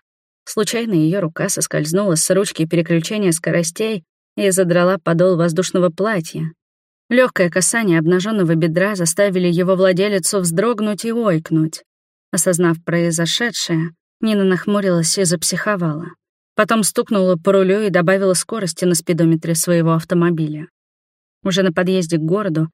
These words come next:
скорость прилично пришлось сбавить, если не сказать больше. Она встала в пробку.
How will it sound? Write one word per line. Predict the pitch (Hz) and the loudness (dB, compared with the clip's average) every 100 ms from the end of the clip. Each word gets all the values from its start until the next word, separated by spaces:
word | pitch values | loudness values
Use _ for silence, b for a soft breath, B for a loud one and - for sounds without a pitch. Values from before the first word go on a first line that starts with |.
| _ _ | _ _
скорость | - - 233 214 - - | -12 -4 -2 -2 -6 -6
прилично | 208 214 208 - 160 | -4 -2 -4 -2 -2
пришлось | 170 175 - 170 160 | 0 -2 0 0 0
сбавить, | 170 190 202 165 165 | 0 0 0 -2 0
если | 175 175 | 0 2
не | 175 | 2
сказать | 165 175 170 175 | 2 0 2 2
больше. | 170 160 151 - 180 165 _ _ - | 2 0 -2 -4 -8 -12 _ _ -4
Она | 190 160 | 0 0
встала | - 165 156 | -2 -2 -2
в | 160 | -2
пробку. | - 165 - - | -4 -6 -8 -20